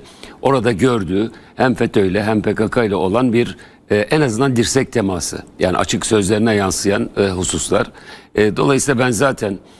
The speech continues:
e, oradaki kitlenin ikinci turda ç-, sadece iki kişi var. Artık başka bir seçenek kalmadı. İki kişi yarışıyor. Bir tarafta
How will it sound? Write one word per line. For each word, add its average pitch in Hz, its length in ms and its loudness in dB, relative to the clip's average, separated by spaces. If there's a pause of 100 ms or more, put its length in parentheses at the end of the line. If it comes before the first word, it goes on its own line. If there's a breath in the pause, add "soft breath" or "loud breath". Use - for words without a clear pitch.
(280 loud breath)
e, 101 160 2 (160)
oradaki 107 420 0
kitlenin 101 520 0
ikinci 110 320 0
turda 98 240 -2
ç-, - 180 -6
sadece 123 360 0
iki 139 180 0
kişi 104 260 0
var. 85 160 -4
Artık 85 240 0
başka 110 240 0
bir 101 60 0
seçenek 113 440 0
kalmadı. 117 480 0 (440 loud breath)
İki 156 200 0
kişi - 220 0
yarışıyor. 104 500 0 (400 loud breath)
Bir - 60 2
tarafta 120 560 0